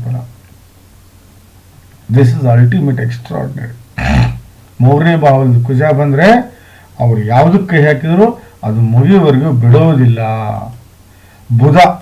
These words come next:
no compromise. ನೀವು ಮೂರನೇ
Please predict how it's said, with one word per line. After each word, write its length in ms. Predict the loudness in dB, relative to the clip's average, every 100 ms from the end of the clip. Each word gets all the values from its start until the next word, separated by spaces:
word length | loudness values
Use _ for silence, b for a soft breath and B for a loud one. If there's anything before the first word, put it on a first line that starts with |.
| -18 _ _ _ _ _ _ -20 _ -20 -20 _ _ _ _ -20 -20 -20 -20 -20 -14 -4 2
no 100 | 4 4 2
compromise. 540 | 0 0 2 2 2
ನೀವು 140 | -2 -10 -18 -20 -20 _ -20 _ _ _ _ _ _ _ _ _ -20 -20 _ _ -6
ಮೂರನೇ 320 | -2 2 2